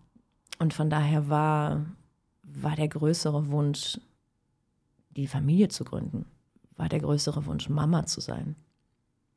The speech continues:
Also, sonst hätte ich das so gar nicht gemacht. Aber in dem Moment, so reflektiert war ich in dem Moment nicht, dass ich das, dass ich seine Motive hinterfragt habe oder so wie du das jetzt beschrieben hast, kommt bei mir auch so ein bisschen beim Zuhören die Frage auf, ähm,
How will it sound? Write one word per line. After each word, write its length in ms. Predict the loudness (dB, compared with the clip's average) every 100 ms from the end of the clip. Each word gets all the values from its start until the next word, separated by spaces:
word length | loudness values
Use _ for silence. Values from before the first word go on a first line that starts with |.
| -8
Also, 440 | -4 -2 -2 -4 -6 _ _ _ _ _ _ _ _ _
sonst 220 | -2 0
hätte 100 | 2
ich 80 | 0
das 160 | -2 -4
so 100 | -2
gar 160 | 0
nicht 140 | -2 -4
gemacht. 320 | -6 -6 -10 -20 _ _ _ _ _
Aber 220 | -2 0 2
in 140 | 4
dem 100 | 6
Moment, 380 | 6 4 2 -4 -14 -16 -10
so 120 | -6
reflektiert 540 | -4 -4 -6 -4 -6 -4
war 80 |
ich 80 | -6
in 80 | -4
dem 120 | -4
Moment 340 | -4 -4 -8 -10
nicht, 200 | -16 -18 -8
dass 160 | -6
ich 140 | -6 -6
das, 340 | -8 -8 -12 -16 -20 -20 -10
dass 160 | -6
ich 120 | -4
seine 280 | 0 4 4
Motive 640 | 4 2 0 0 2 2 0
hinterfragt 680 | -4 -4 -6 -6 -6 -4 -2
habe 340 | 0 0 0
oder 300 | 0 0 0 -6 -20 -20 -20 -20 -20 -20 -16
so 220 | -4 0 2
wie 80 |
du 80 | 4
das 140 | 4 2
jetzt 160 | 0
beschrieben 440 | -2 -2 0 2 2
hast, 360 | 0 -4 -4
kommt 160 | 0 2
bei 100 | 4
mir 240 | 4 4
auch 80 | 2
so 140 | 0
ein 80 | 0
bisschen 220 | 0 0
beim 180 | 0 0
Zuhören 440 | 0 0 2 2 -2
die 100 | -4
Frage 460 | -4 0 0 0
auf, 380 | -2 -2 -4 -6
ähm, 440 | -2 -2 0 -2